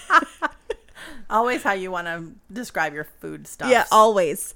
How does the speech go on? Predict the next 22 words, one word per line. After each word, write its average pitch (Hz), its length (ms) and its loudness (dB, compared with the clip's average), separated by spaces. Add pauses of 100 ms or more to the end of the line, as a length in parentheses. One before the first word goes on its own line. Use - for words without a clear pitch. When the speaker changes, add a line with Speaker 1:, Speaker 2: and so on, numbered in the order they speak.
(320)
Speaker 2:
Um, 262 320 8
not 330 220 6
much 480 220 0
is 381 100 2
known 294 220 4
about 233 260 2
him. 175 220 -4
There's, 220 240 2
like, 240 200 4
literally 294 480 0
no 262 220 2
information 233 640 -2
I 185 120 -4
could 196 200 -4
find 190 240 0
about 180 340 0
this 185 300 -6
person 170 720 0 (340)
as 180 200 0
a 165 100 0
person, 202 560 -2 (380)
um, 208 320 4